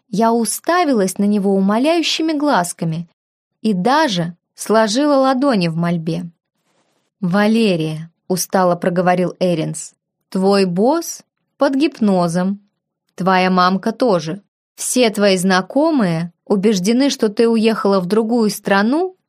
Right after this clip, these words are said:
в длительную командировку. Через год ты сможешь навестить родных, но об этом тоже позже.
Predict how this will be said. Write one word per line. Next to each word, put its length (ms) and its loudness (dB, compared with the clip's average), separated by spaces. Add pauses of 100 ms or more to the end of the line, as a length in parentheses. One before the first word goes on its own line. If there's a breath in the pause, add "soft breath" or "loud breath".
в 120 -4
длительную 720 0
командировку. 920 -2 (440)
Через 360 0
год 340 -2 (300)
ты 120 0
сможешь 500 0
навестить 540 -2
родных, 540 -6 (300)
но 560 2
об 300 0
этом 420 0
тоже 360 0
позже. 600 -6